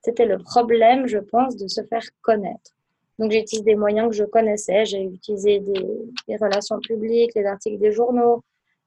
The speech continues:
Pas beaucoup de pubs, essayer de faire le moins d'investissement au début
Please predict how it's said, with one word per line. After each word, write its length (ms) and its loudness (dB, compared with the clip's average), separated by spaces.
Pas 140 4
beaucoup 320 -2
de 80 -10
pubs, 240 0
essayer 260 4
de 60 -18
faire 160 -6
le 100 -2
moins 160 2
d'investissement 720 0
au 140 0
début 520 0